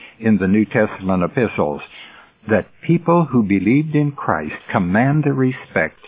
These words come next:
of not only other Christians, but of the world in general. And the second reason for the exhortation is that they be independent of other people.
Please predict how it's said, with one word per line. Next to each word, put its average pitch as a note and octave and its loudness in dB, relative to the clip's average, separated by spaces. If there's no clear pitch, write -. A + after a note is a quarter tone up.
of F2 -2
not F2+ 2
only C3+ 2
other D2 -8
Christians, F2+ -4
but G2 0
of A2 0
the G2+ 2
world G#2+ 2
in A2 2
general. F2+ -4
And G#2+ 2
the F#2+ 0
second A#2+ 0
reason D#2+ -4
for G2 2
the E2+ -4
exhortation F2 -2
is A2 0
that F#2+ -2
they G2 0
be F#2 -2
independent A#2 -2
of F#2+ 0
other F#2 0
people. F#2 -2